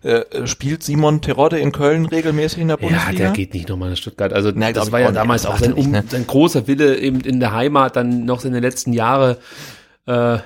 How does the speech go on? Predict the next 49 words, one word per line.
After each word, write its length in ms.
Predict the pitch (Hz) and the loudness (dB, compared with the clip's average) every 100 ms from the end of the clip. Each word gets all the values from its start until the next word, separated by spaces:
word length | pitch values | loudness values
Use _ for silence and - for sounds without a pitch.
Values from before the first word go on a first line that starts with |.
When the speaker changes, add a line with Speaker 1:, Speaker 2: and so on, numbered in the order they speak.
| - | -4
Speaker 2:
ja, 340 | 117 123 117 - _ | 0 2 0 -6 _
zu 140 | - | -6
genießen. 640 | 120 120 131 143 135 127 123 | -2 0 0 0 2 4 4
Und, 500 | 107 107 107 104 - - | 2 0 0 -4 -10 -14
äh, 60 | - 82 95 | -14 -14 -12
natürlich, 320 | 113 - 135 | -8 0 2
das 140 | 117 107 | 2 2
sind 120 | 131 | 2
so 60 | 131 | 2
romantische 460 | 113 107 131 - | 2 0 0 -6
Gedanken, 840 | 113 - 95 127 123 120 117 117 123 | -6 -4 -6 -4 -2 0 0 -4 -6
Terodde 360 | 123 113 135 | -2 2 2
zurückholen, 640 | - 120 123 - 123 120 117 | 2 -2 -2 0 0 0 0
aber 380 | 107 110 107 - - - - _ _ _ _ - | 0 2 2 -2 -14 -20 -20 _ _ _ _ -4
also 180 | 143 | 0
mich 560 | 143 143 202 233 - 131 | 2 6 4 4 -2 -2
würde 160 | 180 175 | 0 0
man 180 | 160 | 0
damit 300 | 147 139 147 | 2 0 0
nicht 240 | 131 135 - | 0 -2 -4
befriedigen, 480 | 120 131 107 101 104 | -4 -4 -4 -4 -2
sag 140 | 113 | -4
ich 60 | 107 | -2
dir 100 | 117 | -2
ganz 200 | 110 110 | -2 -2
ehrlich. 300 | 101 98 110 | -2 -2 -4
Also 160 | 110 | -4
ich, 200 | 139 - | -6 -6
ich 140 | - 101 | -6 0
Speaker 1:
Nee, 240 | 127 175 | 2 2
aber, 240 | 143 143 | 2 0
aber 140 | 123 143 | 0 0
die, 160 | 143 | -2
die, 260 | 151 135 139 | -2 -4 -2
die 80 | 131 | -6
Frage 380 | - 120 165 165 | -2 0 0 0
ist 160 | - | 0
doch, 160 | 165 - | -2 0
wenn, 240 | 123 135 | -2 0
wenn 220 | 131 123 120 | 0 0 0
wir 80 | |
jetzt 320 | 135 147 - - | 0 -2 -2 -2
Finn 160 | 127 | 0
Mislintat 520 | 127 - 127 120 95 | 0 0 -2 -2 -4
wären, 440 | 90 101 101 80 - - | 0 0 0 -2 -10 -10
also, 320 | 92 104 98 - - - _ | -6 0 0 0 -18 -20 _
ähm, 320 | 104 104 110 - | 2 2 2 -2
und 200 | - 123 | -4 0
wir 220 | 120 107 | 0 -2